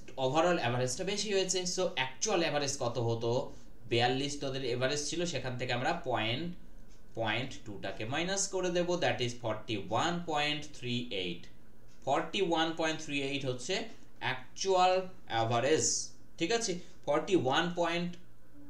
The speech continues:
থ্রি এইট। আচ্ছা, আচ্ছা, আচ্ছা, আচ্ছা, আচ্ছা, এখানে কোথাও কি mistake হয়েছে?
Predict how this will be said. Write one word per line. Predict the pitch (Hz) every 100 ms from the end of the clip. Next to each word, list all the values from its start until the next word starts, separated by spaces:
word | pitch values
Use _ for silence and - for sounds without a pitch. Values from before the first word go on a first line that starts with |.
| - -
থ্রি | - 214 180
এইট। | - - - - - - 107
আচ্ছা, | 110 190 240 - - - - - - - - - - - - - - - -
আচ্ছা, | 110 - 143 113
আচ্ছা, | 110 - 78
আচ্ছা, | - -
আচ্ছা, | - - 92
এখানে | - 117 113
কোথাও | 117 120
কি | 123 117
mistake | 110 123 123
হয়েছে? | 113 -